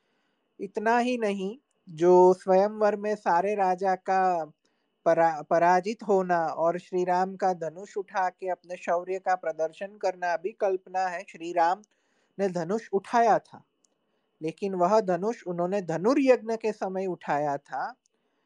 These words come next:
स्वयंवर के समय नहीं। तो यह भी जो कल्पित प्रसंग जो है, जिसका प्रयोग वाल्मीकि रामायण या रामायण काल में मूर्ति पूजा दिखाने के लिए किया जाता है,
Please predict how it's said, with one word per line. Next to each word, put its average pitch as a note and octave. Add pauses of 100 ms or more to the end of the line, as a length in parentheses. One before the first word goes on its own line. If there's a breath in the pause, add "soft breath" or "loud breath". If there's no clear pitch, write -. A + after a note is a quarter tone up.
(220)
स्वयंवर F#3
के G#3
समय D#3
नहीं। B2+ (460)
तो F3+
यह E3
भी B3
जो B3
कल्पित A3
प्रसंग G#3
जो F#3+
है, E3 (460)
जिसका F#3
प्रयोग G3 (260)
वाल्मीकि E3+
रामायण F#3
या E3
रामायण F#3
काल F3
में D#3+
मूर्ति G#3
पूजा G3
दिखाने E3+
के F3
लिए E3+
किया D#3+
जाता D3
है, D3